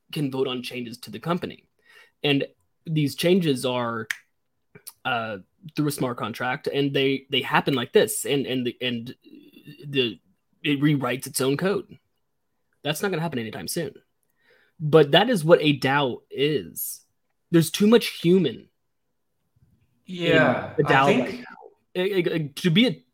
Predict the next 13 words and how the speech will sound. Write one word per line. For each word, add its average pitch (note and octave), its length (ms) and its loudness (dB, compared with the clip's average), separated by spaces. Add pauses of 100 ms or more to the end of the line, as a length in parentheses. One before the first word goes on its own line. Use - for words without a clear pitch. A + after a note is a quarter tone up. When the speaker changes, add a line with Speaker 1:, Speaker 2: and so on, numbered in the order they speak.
(120)
Speaker 1:
dao, D#3 500 0 (1200)
what F3 380 2
all F3+ 280 8
daos D3+ 280 2
are D#3 60 2
missing C3+ 380 -2
right E3+ 200 -2
now E3+ 420 -6 (260)
is C#3 220 -6
the D3 100 -2 (160)
A, B2+ 340 -2 (560)
autonomous. - 640 -8 (840)
Speaker 2:
Yeah. A#2 220 -12